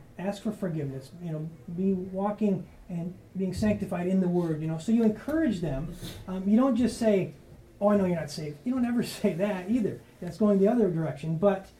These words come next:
um, you just say, you know, "These are signs of someone who loves the Lord. So I'm encouraging you to continue in that direction. I want to pray with you." And, you know, and you'll see them begin to, to grow either one way or the other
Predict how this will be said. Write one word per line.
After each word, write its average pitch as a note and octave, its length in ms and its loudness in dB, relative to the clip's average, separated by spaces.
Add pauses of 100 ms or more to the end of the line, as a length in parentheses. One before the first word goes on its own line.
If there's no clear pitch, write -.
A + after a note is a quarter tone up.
(320)
um, D#3+ 380 -2 (580)
you G3 100 -2
just G#3 240 0
say, B3 160 0
you F3+ 120 0
know, F3+ 100 -2
"These A3+ 240 2
are G#3+ 80 0
signs G#3 500 0
of - 100 -8
someone G#3 320 0
who F#3 100 -2
loves F3 260 -4
the E3 60 -6
Lord. D#3 260 -6 (120)
So - 140 -12
I'm F#3+ 120 0
encouraging F#3 640 -2
you C#3+ 100 -2
to C#3 80 -2
continue F#3 500 0
in E3+ 100 -4
that D#3+ 140 -10
direction. D3+ 460 -10 (320)
I D#3+ 40 -10
want E3+ 220 -4
to - 80 -16
pray G3 180 2
with F3 200 2
you." B2 140 -4
And, B2+ 240 -10 (240)
you F3 80 -8
know, D#3+ 260 -4
and F3+ 260 -2 (180)
you'll F3+ 140 -2
see A#3 280 0
them G3 420 4
begin F#3+ 280 2
to, F3 400 -6
to - 0 -
grow E3+ 680 0 (480)
either F#3+ 460 2 (320)
one F#3+ 200 0
way F3 80 0
or D#3 60 -4
the D#3+ 100 -4
other D3+ 200 -6